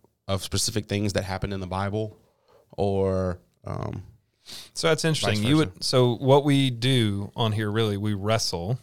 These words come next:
Speaker 1: Right.
Speaker 2: That's the whole name.
Speaker 1: Yeah.
Speaker 2: And so you would, you would say, in some sense, a wrestling with is a doubting of or struggling with it.
Speaker 1: Yeah. Um, I would say it's at least a,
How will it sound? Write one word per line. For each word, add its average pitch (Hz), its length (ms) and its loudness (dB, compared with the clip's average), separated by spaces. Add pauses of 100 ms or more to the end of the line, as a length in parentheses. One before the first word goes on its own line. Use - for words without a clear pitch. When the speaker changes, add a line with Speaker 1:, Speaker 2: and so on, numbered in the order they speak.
(100)
Speaker 1:
Right. 92 260 -6 (100)
Speaker 2:
That's - 260 -10
the - 160 -8
whole 95 220 -6 (160)
name. 90 360 -8 (120)
Speaker 1:
Yeah. 87 180 -10 (180)
Speaker 2:
And 107 100 -4
so 110 80 -2
you 135 200 4
would, 127 200 2
you 131 160 0
would 123 140 2
say, 117 180 0
in 110 120 0
some 127 240 0
sense, 107 420 -2
a 110 180 0
wrestling 110 680 0
with 98 380 -4
is 104 380 -4
a 95 440 -6 (920)
doubting 98 520 -2 (180)
of 82 640 -10 (320)
or - 60 -10
struggling 101 640 -2
with 87 200 -12
it. - 140 -10 (400)
Speaker 1:
Yeah. 175 260 4 (360)
Um, 104 600 2 (680)
I 117 100 2
would 123 180 -2
say 120 300 2
it's 110 380 -2
at 104 100 -6
least 117 320 -4
a, 101 160 -4